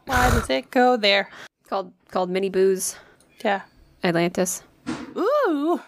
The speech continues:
Speaker 1: pretty.
Speaker 2: Oh, you seen it?
Speaker 1: Yes.
Speaker 2: Okay.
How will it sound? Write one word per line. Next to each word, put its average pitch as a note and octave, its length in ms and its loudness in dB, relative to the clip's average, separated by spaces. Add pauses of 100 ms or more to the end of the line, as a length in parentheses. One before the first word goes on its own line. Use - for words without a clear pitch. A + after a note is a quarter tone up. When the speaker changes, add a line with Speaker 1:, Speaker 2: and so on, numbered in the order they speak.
(260)
Speaker 1:
pretty. C4 800 0 (440)
Speaker 2:
Oh, G3 60 4
you F3 120 4
seen G#3 180 2
it? A#3 120 2 (440)
Speaker 1:
Yes. - 260 -6 (280)
Speaker 2:
Okay. A3 140 2